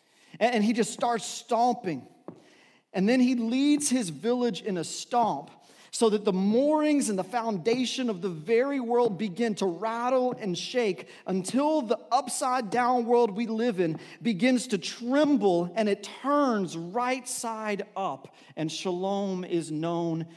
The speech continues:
yet again. Man, what would it be for us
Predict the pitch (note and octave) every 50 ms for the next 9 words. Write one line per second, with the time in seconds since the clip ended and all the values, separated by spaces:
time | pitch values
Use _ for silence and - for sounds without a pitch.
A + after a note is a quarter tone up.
0 | - - _ _ - - D3 C#3+ D3 C#3+ B2+ A#2+ A#2 C#3+ C3+ A#2+ A#2 A#2 A#2+ A#2
1 | _ _ _ _ _ _ _ _ _ _ _ _ _ _ _ _ _ _ _ _
2 | _ _ _ _ _ _ _ _ _ _ _ _ _ _ _ _ _ _ _ _
3 | _ _ _ _ _ _ _ _ _ _ _ _ - - - - - - - -
4 | - - - _ _ _ _ _ _ _ _ _ _ _ _ _ _ _ _ _
5 | _ _ _ _ _ _ _ _ _ _ _ _ _ _ _ _ _ _ _ _
6 | _ _ _ _ _ _ _ _ _ _ _ _ _ _ _ _ _ _ _ _
7 | _ _ _ _ _ _ _ _ _ _ _ _ _ _ _ _ _ _ - E3
8 | F#3 G#3 G3 G3+ F#3 E3+ D#3+ C#3 A#2 C#3 F3 F3 F3+ F3 E3+ D#3+ D3 - - D3+
9 | D3+ D3 D3 E3 E3+ E3 E3 D#3+ C#3+ - - - - - -